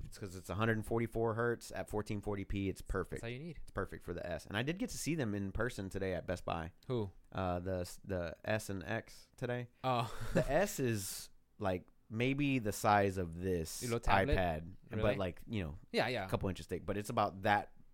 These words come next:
Speaker 1: that footprint.
Speaker 2: Interesting.
Speaker 1: And the other one, the X, is, like, maybe a couple inches off,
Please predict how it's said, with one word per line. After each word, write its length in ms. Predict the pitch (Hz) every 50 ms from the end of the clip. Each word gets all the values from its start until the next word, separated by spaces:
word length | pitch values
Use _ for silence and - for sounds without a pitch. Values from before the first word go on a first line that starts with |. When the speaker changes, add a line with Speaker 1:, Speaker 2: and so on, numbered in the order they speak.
| - - - - -
Speaker 1:
that 180 | - 98 98 -
footprint. 220 | - 226 113 107 -
Speaker 2:
Interesting. 240 | 120 104 90 95 98 104 - - - - - - - - - - -
Speaker 1:
And 120 | - 107
the 120 | 120 117 131
other 180 | 151 156 139
one, 460 | 120 110 110 107 107 104 104 104 104 - - -
the 160 | 101 95 85 -
X, 340 | 113 120 113 101 - - - -
is, 480 | - 98 95 92 90 87 85 - - - -
like, 280 | 95 87 82 82 - - -
maybe 420 | - 98 98 98 95 98 95 92 92
a 40 | 80
couple 300 | - - 107 - 104 101
inches 340 | 107 110 104 - 120 110
off, 240 | 117 113 123 131 127